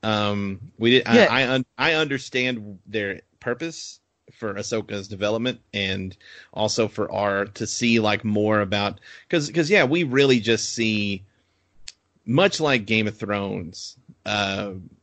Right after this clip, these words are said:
Speaker 1: would, would have those characters that would briefly, like Bronn, where it's like,
Speaker 2: Mm-hmm.
Speaker 1: "Oh, this person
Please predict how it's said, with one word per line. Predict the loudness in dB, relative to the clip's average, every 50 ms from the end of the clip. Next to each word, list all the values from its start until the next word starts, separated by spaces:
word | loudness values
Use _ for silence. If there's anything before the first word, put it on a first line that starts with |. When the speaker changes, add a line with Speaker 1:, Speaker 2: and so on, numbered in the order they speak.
| _ _ _ _ _ _ -20 -20 _ -20 -20 -20 -20 -20 -20 -20 -20 -20 _ _ _ _ _ _ -16 -14 -14 -12 -10 -2
Speaker 1:
would, | 2 2 4 4 4 4
would | 4 4 4
have | 4 4 4 4 2 2
those | 0 -2 -2 -4
characters | -4 -2 0 2 2 0 -2 -4 -4 -4 -4 -4
that | -6 -6
would | -6 -8 -10 -8
briefly, | -6 -4 -4 -4 -4 -4 -6 -6 -4
like | -4 -6 -8 -8 -6
Bronn, | -4 -4 -2 -2 -2 -2 -4 -4 -6 -8 _ _ _ _ _ _ _ _ _ -2
where | 0 2 2
it's | 2 4 4
like, | 4 4 4 4 2
Speaker 2:
Mm-hmm. | 0 0 2
Speaker 1:
"Oh, | 2 2 2 2
this | 2 0 0 0
person | 0 0 0 2 2 0 -2 -2 -2 -4